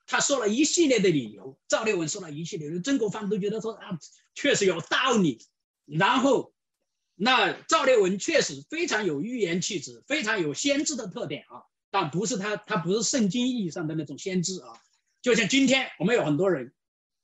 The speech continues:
我就发觉有装神弄鬼的基督徒，对，觉得自己是先知。今天的先知在不在？在功能上是在的。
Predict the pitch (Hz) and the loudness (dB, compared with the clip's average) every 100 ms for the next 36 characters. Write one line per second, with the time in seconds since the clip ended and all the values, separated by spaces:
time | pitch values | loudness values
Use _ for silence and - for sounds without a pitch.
0 | _ _ _ _ _ _ _ _ _ _ | _ _ _ _ _ _ _ _ _ _
1 | _ _ _ _ _ _ _ _ 131 170 | _ _ _ _ _ _ _ _ 0 2
2 | 165 247 202 240 190 170 156 135 123 196 | 4 2 2 0 2 2 2 -2 -4 -4
3 | 175 147 151 131 110 101 _ _ _ _ | -2 -2 -4 -4 -10 -20 _ _ _ _
4 | _ _ _ 190 180 170 117 - _ _ | _ _ _ 0 4 2 0 -12 _ _
5 | _ _ _ _ _ _ _ 123 - _ | _ _ _ _ _ _ _ -20 -20 _
6 | _ - 180 190 254 170 165 160 196 208 | _ 0 2 2 0 0 0 2 2 2
7 | 233 220 214 _ _ _ _ _ _ _ | 2 0 0 _ _ _ _ _ _ _
8 | _ _ _ _ _ _ _ _ _ _ | _ _ _ _ _ _ _ _ _ _
9 | 415 440 440 392 277 359 359 359 403 226 | 4 6 6 6 4 4 4 4 2 2
10 | 277 254 - - _ _ - 359 - - | 0 0 -2 -12 _ _ 0 0 2 4
11 | 466 415 294 302 349 226 226 370 262 214 | 6 6 4 4 2 2 -2 0 0 0
12 | 196 | -4